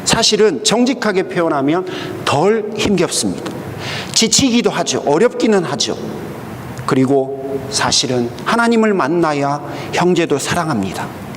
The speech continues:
하나님의 음성을 들어야 하나님을 즐거워할 수 있습니다.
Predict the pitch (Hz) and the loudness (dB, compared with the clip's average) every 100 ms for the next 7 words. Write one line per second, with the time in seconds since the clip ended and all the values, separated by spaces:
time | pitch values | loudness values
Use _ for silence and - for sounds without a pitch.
0 | - - - - - - - 247 294 302 | -12 -12 -10 -6 -4 -2 2 4 6 6
1 | 285 233 254 269 262 240 190 208 208 185 | 4 4 4 4 2 2 4 4 4 4
2 | 208 226 - - - - - 262 262 277 | 2 -2 -4 -6 -6 -6 -2 2 4 4
3 | 262 233 233 254 311 285 220 196 196 131 | 4 4 4 4 4 4 2 0 0 0
4 | - 113 85 | 0 -2 -2